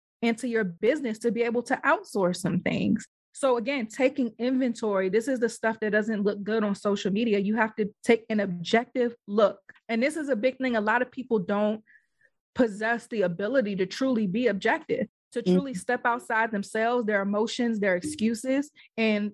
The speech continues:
Speaker 1: to be able to look to see, "This is where I'm falling short," or, "This is where I need to improve." And so that's something too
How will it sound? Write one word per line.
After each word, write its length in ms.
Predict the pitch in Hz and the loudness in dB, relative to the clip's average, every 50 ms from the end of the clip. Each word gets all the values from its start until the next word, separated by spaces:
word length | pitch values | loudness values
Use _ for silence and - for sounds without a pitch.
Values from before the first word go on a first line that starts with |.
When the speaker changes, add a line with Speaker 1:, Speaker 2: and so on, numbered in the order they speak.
| - - | -8 2
Speaker 1:
to 140 | - 262 | 4 4
be 200 | 226 196 226 233 226 | 4 4 0 -4 0
able 260 | 240 254 233 220 214 | 0 0 2 2 -2
to 160 | 214 - 233 | -2 -2 -4
look 340 | 214 196 208 240 247 - - | 0 4 4 4 4 2 -2
to 100 | - 220 | -4 -4
see, 480 | 214 - - 277 277 254 214 196 208 - _ _ _ _ | -4 -2 -2 0 2 2 0 0 -2 -6 _ _ _ _
"This 260 | - 185 233 277 269 285 | 2 4 4 4 4 2
is 120 | 262 233 | -6 -4
where 160 | 214 233 226 | -2 -2 0
I'm 100 | 226 220 | 0 -2
falling 300 | 214 - 220 220 220 208 | -2 -2 -2 0 -2 -2
short," 300 | 202 - - 247 233 214 | -6 -2 0 0 2 2
or, 60 | 202 | 0
"This 220 | 196 208 214 208 - | -2 -2 -4 -2 -2
is 120 | 226 196 | -4 -2
where 120 | 196 208 196 | 0 0 0
I 40 | 196 | 2
need 220 | 208 196 202 190 | 2 0 0 -2
to 100 | - - 175 | -4 -2 -2
improve." 480 | 160 175 - _ 220 262 285 262 208 | -2 -2 0 _ 0 2 2 0 0
And 100 | 196 190 - | -2 -4 -2
so 160 | - 202 196 | -2 -2 0
that's 300 | 202 220 214 247 - - | 0 0 -2 -2 -2 -4
something 360 | - 226 226 220 - 202 208 | -4 -4 -2 -2 -2 -4 -4
too 420 | 208 - - 262 262 240 220 220 | -2 0 0 0 2 0 -2 -4